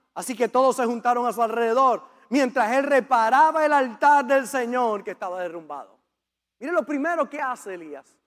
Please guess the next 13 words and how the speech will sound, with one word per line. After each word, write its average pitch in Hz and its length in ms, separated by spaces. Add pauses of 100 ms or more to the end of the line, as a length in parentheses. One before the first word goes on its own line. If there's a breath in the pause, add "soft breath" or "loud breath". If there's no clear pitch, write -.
(300)
repara 262 1160
el 208 160
altar, 175 320
su 294 160
comunión 240 520
con 160 220
Dios. 120 340 (720)
Reparó 233 680
el 269 100
altar 214 500
que 190 100
estaba 175 340
derrumbado. 139 640